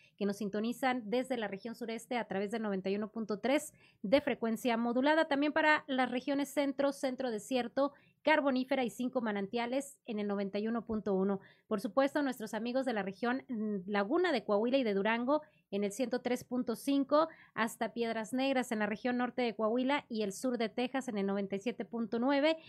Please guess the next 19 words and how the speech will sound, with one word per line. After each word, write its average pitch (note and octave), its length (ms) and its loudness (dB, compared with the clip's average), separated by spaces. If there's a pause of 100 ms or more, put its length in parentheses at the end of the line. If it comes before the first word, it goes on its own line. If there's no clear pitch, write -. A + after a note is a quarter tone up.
(140)
Y B3 100 0
finalmente D#4+ 540 2
a - 20 2
nuestros C#4 320 -4
amigos C4+ 320 0
de B3+ 80 2
Acuña, D4 420 2
Jiménez C4+ 600 0
y A#3+ 120 -2
del G#3+ 160 -2
Río, B3 260 0
Texas B3+ 520 -4
en A#3+ 140 -4
el A3+ 80 -4
noventa G3+ 280 -2
y G#3+ 60 -2
uno A3 120 -6
punto G#3+ 260 -6
cinco A3 440 -4